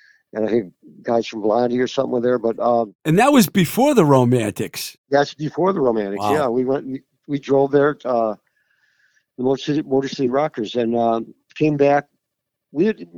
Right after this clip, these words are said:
Speaker 1: Jimmy and Jimmy had been bouncing around for, God, almost ten years already, writing original songs and stuff. And, uh,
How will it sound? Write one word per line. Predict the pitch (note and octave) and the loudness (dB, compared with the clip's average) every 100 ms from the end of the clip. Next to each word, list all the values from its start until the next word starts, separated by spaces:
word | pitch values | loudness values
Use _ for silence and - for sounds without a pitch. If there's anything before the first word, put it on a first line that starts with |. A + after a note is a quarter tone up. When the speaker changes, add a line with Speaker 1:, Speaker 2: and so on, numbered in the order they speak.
| E3+ - | -20 -4
Speaker 1:
Jimmy | F#3+ G#3 | -2 2
and | G3+ | 2
Jimmy | C3 F#3 F3+ | 2 0 0
had | C3 | 0
been | B2+ G#2+ - _ _ _ - | -2 -2 -10 _ _ _ 0
bouncing | C#3 D#3 B2+ | 0 0 -2
around | C#3 E3 C#3 A#2 _ _ _ | 0 0 -2 -4 _ _ _
for, | B2+ A#2 - _ A2 - | -8 -8 -10 _ -20 -10
God, | C3 C3+ | -2 0
almost | A#2 A#2+ - | 0 -4 -4
ten | C3+ B2+ | -4 0
years | C3+ E3 B2+ | 0 -2 -2
already, | A2 A2 G2 F#2+ _ _ _ _ _ _ _ - | -2 -2 -4 -10 _ _ _ _ _ _ _ -2
writing | C3 C3 B2+ | 0 0 0
original | C3 A2+ A#2+ A2 | -2 -2 -6 -4
songs | C3+ C#3+ A#2 | -2 -2 -4
and | G#2 | -8
stuff. | - A2 - | -8 -10 -8
And, | A#2 A#2+ | -8 -4
uh, | A#2 A2+ | -2 -2